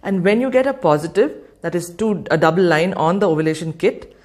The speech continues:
that just means that you are going to ovulate in the next twelve to twenty-four hours, not that ovulation has already occurred, because positive results only come when there is an L H surge, that is the hormone.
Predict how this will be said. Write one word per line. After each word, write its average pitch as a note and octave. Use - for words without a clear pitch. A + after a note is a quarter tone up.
that G#3+
just C4+
means G#3
that F#3+
you G#3
are B3+
going G3+
to -
ovulate G3
in G#3+
the G3+
next G3+
twelve F3+
to -
twenty-four E3+
hours, C3+
not F#3+
that G#3+
ovulation F3
has F3
already D#3
occurred, C#3+
because G#3
positive G3+
results G3+
only A#3
come G#3
when G3
there E3+
is E3+
an A3+
L F#3
H G3
surge, C3+
that D#3
is E3
the A3+
hormone. D3